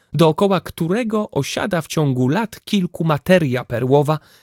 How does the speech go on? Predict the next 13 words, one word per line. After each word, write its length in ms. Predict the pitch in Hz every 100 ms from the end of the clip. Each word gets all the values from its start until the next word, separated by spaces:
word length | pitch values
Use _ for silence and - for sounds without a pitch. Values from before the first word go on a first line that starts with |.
| _ _
i 120 | 180
zwolna 520 | 139 143 165 151 160
twardnieje". 840 | - 170 160 151 147 - 64 - - _ _ _ _ _ _ _ _
"A 80 | -
czy 180 | 113 127
bywa 280 | 127 156 190
po 160 | 156
kilka 580 | 131 - - 180 175 143
pereł 360 | - 143 139 131
w 100 | 117
jednej 380 | 135 139 143 123
ostrydze?" 680 | 117 - 120 110 120 220 220 _ _ _ _ _
spytał 380 | - - 117 117